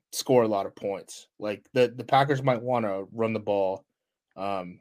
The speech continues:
just 'cause it's part of their nature. Like, the, the Bears game, I don't know if you saw or were keeping track of, like, how quickly that game was moving,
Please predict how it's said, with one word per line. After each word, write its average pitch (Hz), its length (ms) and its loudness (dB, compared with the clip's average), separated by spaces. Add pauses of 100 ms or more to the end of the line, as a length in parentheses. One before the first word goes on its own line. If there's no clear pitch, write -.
(120)
just 131 220 -4
'cause 113 180 2
it's 104 140 -8
part 113 240 4
of 104 60 -6
their 95 140 -4
nature. 104 500 -8 (380)
Like, 139 300 8
the, 143 260 12
the 127 140 2
Bears 127 440 4
game, 104 360 2 (720)
I 123 60 6
don't 147 140 10
know 151 160 12
if 139 120 2
you 123 140 -2
saw 117 600 6 (600)
or 123 140 6
were 113 160 2
keeping 120 420 -2
track 113 460 0
of, 107 240 -8
like, 101 180 -4
how 117 160 4
quickly 113 420 -4
that 104 220 -2
game 107 440 -4
was 104 220 -4
moving, 110 440 -4